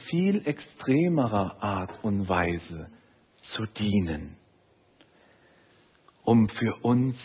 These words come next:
Menschen die Drecksarbeit zu erledigen. Nämlich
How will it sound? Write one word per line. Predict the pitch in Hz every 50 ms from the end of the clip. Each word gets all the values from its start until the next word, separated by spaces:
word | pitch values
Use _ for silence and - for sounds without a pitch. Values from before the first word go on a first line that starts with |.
| -
Menschen | 104 104 107 113 120 117 - - - 110 107 107 101
die | - 98 95 90 -
Drecksarbeit | - - - 110 123 131 - - - - - - _ - 87 92 87 78 - 87 - - - 110 - _ - - - _ _ _ _ _ _ _ _ _ _
zu | - - 117 95
erledigen. | - 90 82 80 80 82 80 85 82 - - - - - - _ _ _ _ _ _ _ _ _ _ _ _ _ _ _ - _ _ _ _ _ _ _ _ _ _ _ - _ _ _ _ _ _ _ _ _ _ _ _ _ _ _ _ -
Nämlich | - 104 113 117 123 131 131 139 139